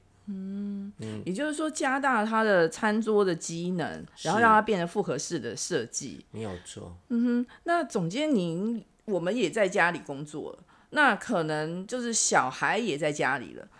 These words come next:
Speaker 2: 是。
Speaker 1: 那书房这件事情在之前好像被很多设计的案例跟屋主都会说，啊，书房这个东西简单就好。可是在书房这件事情，经过了疫情这件事情，您怎么来看？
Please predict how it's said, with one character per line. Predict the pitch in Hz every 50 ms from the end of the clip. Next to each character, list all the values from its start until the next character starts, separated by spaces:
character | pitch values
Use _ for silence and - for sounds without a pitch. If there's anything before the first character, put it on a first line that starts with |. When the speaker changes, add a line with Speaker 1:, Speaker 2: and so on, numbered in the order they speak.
| - -
Speaker 2:
是。 | - -
Speaker 1:
那 | 311 339 302 254 - - - -
书 | - - - - 311 320 339 339
房 | 339 240 180 185 208
这 | 220 247 240
件 | 214 220 208 208
事 | 202 - 214 196
情 | 175 - - 170 156 156 160 170
在 | - 254 226 202 185 175 - - _ _
之 | - - - 247 285 294
前 | 285 - - 220 165 156 160
好 | 160 131
像 | 156 196 180 180
被 | 190 180
很 | 170 170 147
多 | 135 - 151 156 156 156 160 160 165 160 160 - - - - _
设 | - - - - 247 196
计 | 175 175 - 190 185 160
的 | 143 131
案 | - 180 170 165 165
例 | 165 160 151 135
跟 | - 170 165 170 -
屋 | 180 180 196
主 | 180 - 156 135 123 127 - _ _ _ _
都 | - 196 202 202
会 | 175 196 226 214 185 165
说， | 165 - 185 175 175 175 170
啊， | - - 180 160 156
书 | 160 - - 233
房 | 214 196 165 165 175
这 | 170 196
个 | 185
东 | 160 175 185
西 | 185
简 | 190 - 165 131 127
单 | - 151 165
就 | 165 185 147
好。 | 139 - - - - - - - - - - -
可 | - 202
是 | 202 269
在 | 285 269
书 | 262 - 262 269 262
房 | 240 185 185
这 | 208
件 | 220 208 214
事 | 208 214 208
情， | 180 165 160 165 165 - - -
经 | - 226 233 240
过 | 240 240 233 208
了 | 170 156
疫 | - 190 208 175
情 | 175 - 151 147
这 | 160 170
件 | 165 160
事 | 165 - 175
情， | 151 156 139 139 143
您 | 160 175 202
怎 | - 170 123
么 |
来 | 113 101 80
看？ | - - - - - -